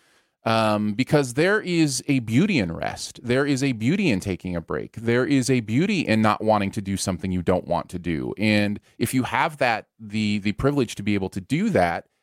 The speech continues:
that you shouldn't feel guilty about that. So I kinda wanna address that first, because that's something I've had to wrestle with in my own life, is because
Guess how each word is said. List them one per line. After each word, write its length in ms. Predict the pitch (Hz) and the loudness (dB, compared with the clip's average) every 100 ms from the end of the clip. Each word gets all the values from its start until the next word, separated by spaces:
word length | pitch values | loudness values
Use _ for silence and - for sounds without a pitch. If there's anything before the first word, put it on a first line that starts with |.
| _ - | _ -2
that 220 | 180 214 | -2 0
you 100 | 170 | -4
shouldn't 380 | 165 - 240 208 | -2 2 2 2
feel 160 | 185 156 | 0 2
guilty 440 | 135 254 - 95 | 2 0 -2 -4
about 340 | 80 60 65 - | -2 -4 -4 -2
that. 200 | - - | -4 0
So 100 | 131 | 0
I 60 | |
kinda 200 | - 302 | 2 0
wanna 100 | 302 | 2
address 300 | 220 170 - | 2 0 0
that 180 | 147 - | 0 0
first, 420 | - - 127 - | 0 0 0 0
because 220 | 117 113 117 | -6 -2 0
that's 160 | 180 | -2
something 240 | 185 147 101 | -4 -8 -4
I've 220 | 113 131 135 | 0 0 0
had 160 | 110 | 0
to 60 | 104 | 2
wrestle 280 | 95 - 90 | 0 2 0
with 320 | 87 85 - _ _ _ _ _ | 0 -4 -14 _ _ _ _ _
in 120 | 127 | 2
my 200 | 117 104 | 4 2
own 260 | 110 202 190 | 2 2 2
life, 420 | 101 90 92 - - | 2 2 -2 -8 -4
is 360 | 120 113 104 95 | 0 2 0 0
because 540 | 120 - 151 185 | -4 2 2 2